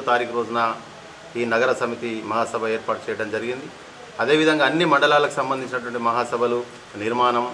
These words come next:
సభ్యత్వం, ఇదంతా ప్రాతిపదికన రాష్ట్ర మహాసభలు కూడా జరగబోతా ఉన్నాయి. కానీ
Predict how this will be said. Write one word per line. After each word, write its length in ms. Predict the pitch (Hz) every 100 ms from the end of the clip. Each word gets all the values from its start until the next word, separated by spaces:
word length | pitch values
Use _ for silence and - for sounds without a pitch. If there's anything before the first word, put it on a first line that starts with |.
| - -
సభ్యత్వం, 480 | 113 110 127 - 117 120 - - - -
ఇదంతా 280 | 113 131 156 127
ప్రాతిపదికన 520 | 127 - 120 120 123 117 110 - - -
రాష్ట్ర 260 | 113 127 135 123
మహాసభలు 400 | 120 123 113 113
కూడా 160 | 113 113 104 - - - -
జరగబోతా 420 | 110 117 113 117 117
ఉన్నాయి. 220 | 113 120 120 - - - - - - - - - - - - -
కానీ 140 | 175